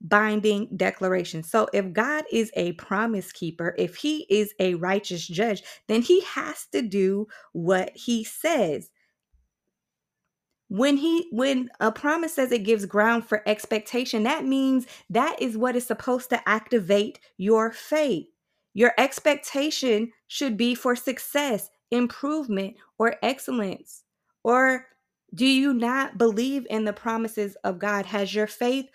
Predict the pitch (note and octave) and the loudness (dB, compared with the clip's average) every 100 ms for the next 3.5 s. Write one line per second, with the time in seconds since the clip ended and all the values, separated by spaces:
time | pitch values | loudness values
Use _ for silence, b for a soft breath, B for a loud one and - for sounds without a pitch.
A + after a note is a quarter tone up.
0 | b b - F3 F#3 A#3+ B3 G3+ F#3+ G#3+ | b b -14 0 2 4 2 -2 0 0
1 | G3+ G3+ E3+ A3+ C4 C4 G#3+ F3+ G3+ A3+ | 0 -2 2 2 2 0 0 2 2 2
2 | A#3 G#3 G3+ G3+ G#3+ G3 F#3+ A#3+ A3+ G#3 | 0 -2 -2 -2 0 0 0 0 0 0
3 | G3 F#3+ A3 A#3+ A#3 | 0 0 0 0 -2